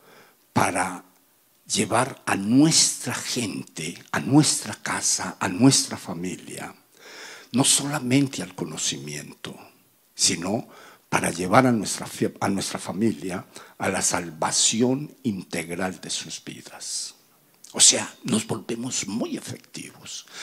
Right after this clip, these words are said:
porque esto no es por uno echarle cantaleta a la gente. Ustedes me entienden la palabra cantaleta, de pronto no. Esto no es por estar fregando.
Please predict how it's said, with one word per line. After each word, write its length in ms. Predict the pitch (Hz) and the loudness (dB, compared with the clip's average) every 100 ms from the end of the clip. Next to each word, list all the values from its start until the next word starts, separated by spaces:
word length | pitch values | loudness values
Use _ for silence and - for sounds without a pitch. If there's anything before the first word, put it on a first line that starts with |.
| - - - _ | -14 -14 -18 _
porque 580 | 110 - - 98 - - - _ | -2 0 -2 -2 -4 -16 -20 _
esto 420 | - 143 - - 143 | -2 4 4 4 0
no 260 | 123 135 | 2 0
es 380 | 147 165 160 - | 0 0 0 0
por 500 | - - 104 95 95 - _ _ _ _ _ _ _ - - | 0 -2 -2 -6 -14 -20 _ _ _ _ _ _ _ -20 -2
uno 640 | 120 120 120 107 92 87 - - - - _ _ - - - _ | 6 10 10 8 4 -4 -10 -20 -20 -20 _ _ -20 -20 -20 _
echarle 440 | - - - - - | -2 2 2 2 -4
cantaleta 640 | - - - 87 95 - | -4 -4 -4 -4 -6 -6
a 40 | |
la 100 | 73 | -8
gente. 540 | 78 - - - - - - _ _ - | -8 -8 -12 -14 -18 -18 -20 _ _ -20
Ustedes 220 | - 98 | -8 -6
me 80 | 92 | -6
entienden 320 | - 95 95 | -4 -2 -2
la 100 | 87 | -4
palabra 340 | 82 90 98 | -6 -4 -6
cantaleta, 580 | - - - 156 101 - | -8 -12 -10 -8 -8 -8
de 120 | 85 | -14
pronto 360 | - - - - | -10 -12 -12 -14
no. 180 | 76 65 - _ _ - - - - | -14 -16 -20 _ _ -20 -20 -20 -12
Esto 180 | - - | -2 2
no 80 | 127 | 2
es 100 | 123 | 2
por 140 | - | 0
estar 200 | - - | 0 -2
fregando. 760 | - - 90 - - - - - | -2 -4 -2 -4 -4 -12 -16 -18